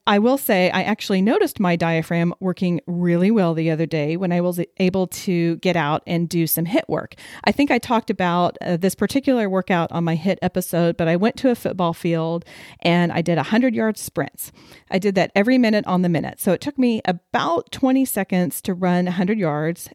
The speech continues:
and then I would wait the remaining forty seconds, and then I did it again, and I did that fifteen times for my workout.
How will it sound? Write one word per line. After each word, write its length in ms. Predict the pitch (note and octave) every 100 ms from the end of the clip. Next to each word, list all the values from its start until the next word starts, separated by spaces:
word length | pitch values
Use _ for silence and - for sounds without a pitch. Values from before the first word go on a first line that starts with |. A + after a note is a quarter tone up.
| -
and 100 | F3
then 80 | F3
I 80 |
would 140 | F3 E3+
wait 260 | F3 F3+
the 80 | G3+
remaining 400 | F#3 F3 F3 F3
forty 320 | F3+ F3+ F3
seconds, 600 | G3 D#3 D#3 D3+ - - - - - -
and 160 | - F#3
then 80 |
I 80 | F3+
did 160 | F3+ F#3
it 140 | G3
again, 260 | G3 D#3+ E3
and 60 |
I 40 | E3+
did 200 | E3+ F3+
that 200 | E3+ -
fifteen 460 | - C4 - B3+
times 300 | A3+ F#3 D#3
for 100 | -
my 140 | E3 D#3
workout. 420 | D3+ - - -